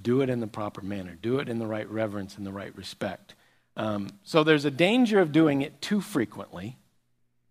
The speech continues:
because it becomes commonplace and it loses its meaning. It becomes no different than the opening song.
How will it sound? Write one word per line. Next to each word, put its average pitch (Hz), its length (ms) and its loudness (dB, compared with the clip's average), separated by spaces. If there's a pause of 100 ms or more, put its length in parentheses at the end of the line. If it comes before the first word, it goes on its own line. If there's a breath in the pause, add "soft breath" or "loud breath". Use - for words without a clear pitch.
(540)
because 131 320 2
it 135 100 0
becomes 127 380 -2
commonplace 123 800 -4
and 117 100 -6
it 120 120 -10
loses 113 400 -4
its - 180 -12
meaning. 101 380 -6 (840)
It 131 100 -6
becomes 131 380 0
no 143 220 4
different 156 480 2
than 127 260 2
the 117 140 0
opening 147 380 0
song. 135 560 -2